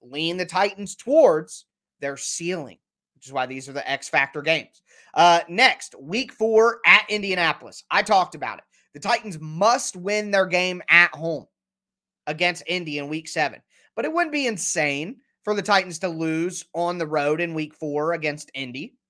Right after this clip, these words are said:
That wouldn't be insane. Nobody would crush 'em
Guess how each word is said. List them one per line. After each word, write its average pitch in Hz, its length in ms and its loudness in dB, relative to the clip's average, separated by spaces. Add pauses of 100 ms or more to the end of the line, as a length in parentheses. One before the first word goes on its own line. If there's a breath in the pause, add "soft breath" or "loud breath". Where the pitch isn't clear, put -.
(180)
That 320 140 4
wouldn't 320 200 -4
be 233 140 -4
insane. 160 420 -6
Nobody 220 280 -2
would 185 160 -6
crush 160 380 -6
'em 202 240 -12